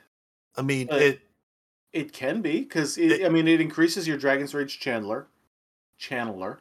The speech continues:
Speaker 2: not Chandler.
Speaker 1: Does it?
Speaker 2: Yeah, 'cause,
Speaker 1: Yes, it does. It
Speaker 2: uh,
Speaker 1: will always increase Dragon Rage Channeler, yes.
Speaker 2: Yeah.
Speaker 1: So it will always increase Dragon Rage Channel. It will always increase itself. It will always increase Ledger Shredder.
Speaker 2: Seems
Speaker 1: So
Speaker 2: good to
Speaker 1: maybe
Speaker 2: me
Speaker 1: it
Speaker 2: right
Speaker 1: is,
Speaker 2: there.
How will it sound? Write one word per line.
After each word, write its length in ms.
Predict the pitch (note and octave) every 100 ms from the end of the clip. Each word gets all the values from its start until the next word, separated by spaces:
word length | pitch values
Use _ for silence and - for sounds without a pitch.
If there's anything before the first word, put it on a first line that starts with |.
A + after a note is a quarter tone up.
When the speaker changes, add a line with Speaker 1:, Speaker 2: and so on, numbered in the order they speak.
| _
Speaker 2:
not 120 | G#2
Chandler. 460 | - G#2 F#2+ G2+ A#2
Speaker 1:
Does 260 | - D#3+ E3+
it? 240 | D#4+ - _ _ _ _ _ _ _ _ _ -
Speaker 2:
Yeah, 220 | D#3 E3+
'cause, 180 | - D3+
Speaker 1:
Yes, 160 | - -
it 140 | -
does. 220 | C3 A#2
It 60 | A2
Speaker 2:
uh, 20 |
Speaker 1:
will 140 | B2+ B2
always 360 | A#2 G#2+ G2
increase 320 | G2+ F#2+ F#2+ -
Dragon 340 | F2+ E2+ -
Rage 260 | F#2 - -
Channeler, 360 | F#2 E2+ E2 - -
yes. 380 | - - - -
Speaker 2:
Yeah. 200 | A#2 G2+ _ _ _ _ _ _ _ _ _ _
Speaker 1:
So 180 | - A2+
it 80 | A#2+
will 160 | B2 A#2+
always 400 | C3+ D3 E3+ E3+
increase 300 | D3 E3 -
Dragon 360 | D#3 C3+ C3
Rage 240 | B2 A2+ -
Channel. 360 | A2 G#2+ A2+
It 40 | A2
will 140 | G2
always 300 | A2+ D3 E3
increase 360 | D#3+ - E3 -
itself. 440 | D#3 - G2+ A2
It 80 | A#2
will 160 | A2 G2+
always 380 | B2+ D#3 F#3 F3
increase 420 | D3 E3 D#3 -
Ledger 280 | C3 C3+ A#2
Shredder. 420 | - F2 D#2+ A2 - _ _ _ _ _ _ _ _ _ _ _ _ -
Speaker 2:
Seems 260 | C3 B2+
Speaker 1:
So 80 | D#3
Speaker 2:
good 60 | F3+
to 60 | G3
Speaker 1:
maybe 80 |
Speaker 2:
me 40 | A#3+
Speaker 1:
it 60 |
Speaker 2:
right 60 | -
Speaker 1:
is, 100 | -
Speaker 2:
there. 180 | F#3